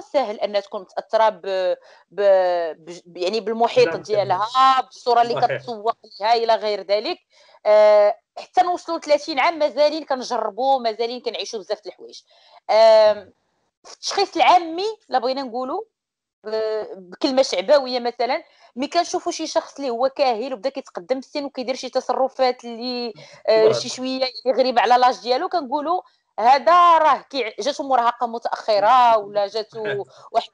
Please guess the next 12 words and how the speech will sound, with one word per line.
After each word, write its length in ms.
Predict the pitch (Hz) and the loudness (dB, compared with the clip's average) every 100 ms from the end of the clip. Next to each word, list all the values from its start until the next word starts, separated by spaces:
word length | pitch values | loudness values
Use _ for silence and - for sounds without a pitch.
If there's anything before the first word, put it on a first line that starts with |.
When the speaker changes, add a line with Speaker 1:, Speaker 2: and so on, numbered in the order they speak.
| - | -18
Speaker 1:
ال-، 340 | 190 165 156 - _ - | -10 -6 -6 -8 _ 0
عندها 260 | 302 349 | 2 2
تفسير 300 | 415 - 403 - | -2 -2 -2 0
ايضا 180 | 349 403 427 | 0 -2 -2
طبي 280 | 415 226 330 | -4 -4 -4
بانه 360 | 247 262 269 | -4 -4 -4
ممكن 400 | 269 403 381 320 | -4 -6 -6 -4
انه 180 | - 262 | -2 0
في 120 | 262 | 0
مرحله 280 | 247 254 240 | -2 -2 -2
من 80 | 220 | -2
المراحل 600 | 208 202 202 - 440 427 | -2 0 0 -2 -4 -4